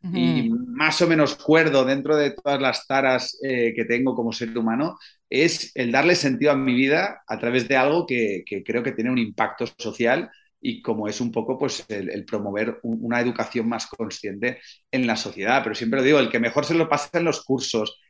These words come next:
Speaker 1: el que más
Speaker 2: Ujú,
Speaker 1: disfruta los
Speaker 2: ujú.
Speaker 1: libros, eh, los proyectos.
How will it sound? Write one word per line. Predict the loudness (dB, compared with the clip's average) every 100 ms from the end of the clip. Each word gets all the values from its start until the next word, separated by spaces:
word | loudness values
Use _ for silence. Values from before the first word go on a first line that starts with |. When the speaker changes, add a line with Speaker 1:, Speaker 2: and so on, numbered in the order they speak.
| -6
Speaker 1:
el | -2
que | 2
más | 2 6
Speaker 2:
Ujú, |
Speaker 1:
disfruta | 6 6 4 4
los | 2 0
Speaker 2:
ujú. |
Speaker 1:
libros, | 4 4 6 4 2 -2 _ _
eh, | 0 0 2
los | 2 2
proyectos. | 2 4 6 4 2 -2 -2 -4 -14